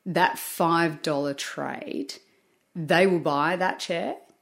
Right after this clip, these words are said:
at five dollars and sell it to you at five dollars and one cent, right? So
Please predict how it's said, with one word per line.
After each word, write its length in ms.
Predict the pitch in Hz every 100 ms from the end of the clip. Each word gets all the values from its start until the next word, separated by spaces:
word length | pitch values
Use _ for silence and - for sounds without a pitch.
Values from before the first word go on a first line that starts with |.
| _ _ -
at 160 | 160
five 280 | - 143 139
dollars 300 | 135 131 175
and 140 | 143 139
sell 200 | 151 135
it 100 | -
to 100 | 139
you 80 |
at 80 | -
five 220 | - 127
dollars 240 | - 131 135
and 120 | 135
one 200 | 349 151
cent, 240 | - 139 - - _ _ _ _ _ -
right? 180 | 127 - _ - - -
So 340 | - 196 175